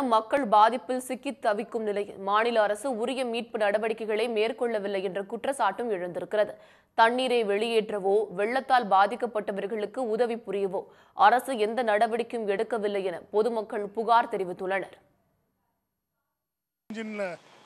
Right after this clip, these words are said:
Speaker 2: டபுள் இன்ஜின் கவர்மெண்ட்னு சொல்றாங்கோ. இன்னைக்கு நாங்க பதினஞ்சு, இருபது நாளிந்து இங்க மழை கொட்டோண்டு கொட்டினுங்குது. இங்க ரொம்ப ஸ்லம்முங்க இருக்குது, ஏரியாங்க இருக்குது. நம்ம தொகுதியில, சாம்ராஜ்படி தொகுதியில ஸ்லம்முங்க இருக்குது ஏரியா இங்க.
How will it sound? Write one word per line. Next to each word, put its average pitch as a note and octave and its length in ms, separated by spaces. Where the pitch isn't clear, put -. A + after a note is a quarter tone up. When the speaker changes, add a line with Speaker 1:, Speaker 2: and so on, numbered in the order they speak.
Speaker 2:
டபுள் G#3 220
இன்ஜின் A3 200
கவர்மெண்ட்னு G3 480
சொல்றாங்கோ. E3 440
இன்னைக்கு G#3 300
நாங்க G#3 200
பதினஞ்சு, A#3 480
இருபது A3 300
நாளிந்து G#3 400
இங்க G3 220
மழை A3+ 140
கொட்டோண்டு A#3+ 420
கொட்டினுங்குது. F3 480
இங்க G3+ 140
ரொம்ப A3+ 180
ஸ்லம்முங்க B3 340
இருக்குது, A3+ 300
ஏரியாங்க A3 240
இருக்குது. F3 260
நம்ம F#3+ 140
தொகுதியில, G3+ 380
சாம்ராஜ்படி G#3 480
தொகுதியில G#3 360
ஸ்லம்முங்க B3+ 380
இருக்குது G#3+ 320
ஏரியா G#3 240
இங்க. C#3+ 120